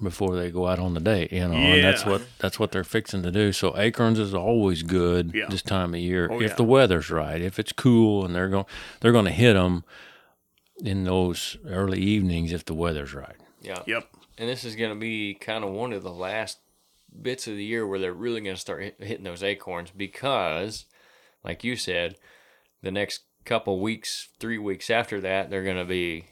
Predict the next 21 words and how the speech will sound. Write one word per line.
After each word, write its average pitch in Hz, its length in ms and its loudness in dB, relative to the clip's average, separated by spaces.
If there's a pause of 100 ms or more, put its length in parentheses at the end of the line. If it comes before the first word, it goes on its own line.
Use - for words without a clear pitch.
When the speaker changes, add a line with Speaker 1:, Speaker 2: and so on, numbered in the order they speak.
Speaker 3:
chasing 110 400 -4
does, 101 500 -2
then 98 160 -6
they're 101 80 -4
gonna 104 180 -4
be 95 140 -4
with 120 320 0
does, 95 400 -2
and 95 100 -6
then 101 120 -6
they're 98 120 -4
gonna 95 160 -4
be 90 140 -6
looking 110 280 -4
for - 140 -6
does 90 300 -4
again. 85 300 -10
And 87 120 -6
then 110 120 -2
after 92 300 -2
that, 104 380 0